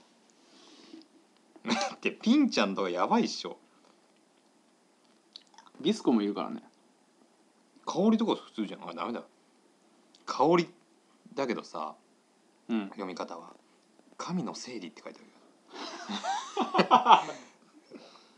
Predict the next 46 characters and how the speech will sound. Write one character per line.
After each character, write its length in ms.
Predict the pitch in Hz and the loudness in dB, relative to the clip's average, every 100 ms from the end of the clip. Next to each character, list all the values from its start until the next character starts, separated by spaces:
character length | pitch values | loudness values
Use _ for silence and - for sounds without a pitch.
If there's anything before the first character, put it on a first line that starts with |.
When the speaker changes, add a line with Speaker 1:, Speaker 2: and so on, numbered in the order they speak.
| _ _ - - | _ _ -20 -14
Speaker 1:
ば 120 | 165 170 | -8 -8
い 80 | |
わ。 180 | 87 - - - _ _ _ _ _ | -8 -12 -20 -20 _ _ _ _ _
お 80 | 104 | -8
か 160 | - 202 | -2 0
し 100 | - | -2
こ。 280 | - - - - - - _ _ _ _ _ _ _ _ _ _ 95 | -6 -12 -14 -20 -20 -20 _ _ _ _ _ _ _ _ _ _ -12
あ 420 | 92 92 90 90 | -6 -6 -6 -8
ー、 40 | 87 | -12
お 60 | |
か 200 | - - 156 | -14 -12 -10
し 140 | - | -10
こ 140 | - | -12
ね。 260 | 80 180 233 _ _ _ _ _ _ - - | -16 -18 -20 _ _ _ _ _ _ -20 -12
Speaker 2:
ま 100 | - | -10
た 120 | 113 131 | -4 -2
カ 120 | 123 | 0
オ 80 | 107 | -2
ス 120 | - | -6
い 60 | - | -12
る 80 | |
し。 240 | - - - _ _ _ _ _ _ | -16 -20 -20 _ _ _ _ _ _
Speaker 1:
す 300 | - - 107 | -20 -12 -4
ご 180 | 139 156 | 0 0
い 60 | |
ね。 360 | 95 90 82 78 - | -2 -6 -8 -14 -4
Speaker 2:
す 100 | 135 | 0
ご 60 | |
い 20 | 160 | 2
で 60 | 104 | 0
し 40 | |
ょ？ 20 | |
Speaker 1:
最 20 | 110 | -2
近 180 | 101 | -4
の 100 | 101 | -4
子 140 | - 101 | -2 -2
は。 260 | 92 90 - - _ _ _ _ | 0 -2 -8 -20 _ _ _ _
ち 60 | _ | _
ょ 20 | |
っ 0 | |
と 60 | - | -20
待 160 | - - | -20 -20
っ 20 | |
て。 60 | _ _ _ _ _ _ _ _ _ _ _ | _ _ _ _ _ _ _ _ _ _ _
あ 580 | 90 90 87 87 85 | -14 -12 -10 -10 -12
ー、 40 | 82 | -14